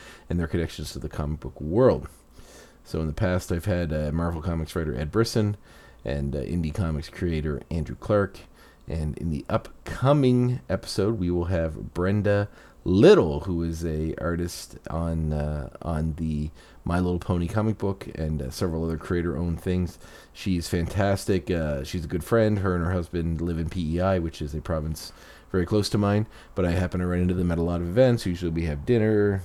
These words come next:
just nerd out and have a lot of fun. So I'm very excited to talk to her,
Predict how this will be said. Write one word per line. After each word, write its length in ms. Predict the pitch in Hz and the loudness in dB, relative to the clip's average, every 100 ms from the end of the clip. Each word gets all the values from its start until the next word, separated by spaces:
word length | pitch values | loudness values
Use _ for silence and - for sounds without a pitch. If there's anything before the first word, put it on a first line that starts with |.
| 95 | -6
just 200 | 80 87 | -4 -2
nerd 220 | 85 82 | 0 0
out 220 | 85 82 | -2 -2
and 100 | - | -2
have 120 | 82 | -4
a 40 | 78 | -4
lot 160 | 78 | -6
of 80 | 73 | -4
fun. 240 | 90 80 | -4 -2
So 100 | 78 | -2
I'm 140 | 87 80 | -2 0
very 180 | 104 113 | 2 2
excited 280 | - 98 | 2 0
to 60 | 85 | 0
talk 200 | 98 87 | -2 -2
to 80 | 82 | 0
her, 320 | 107 120 127 | 2 2 0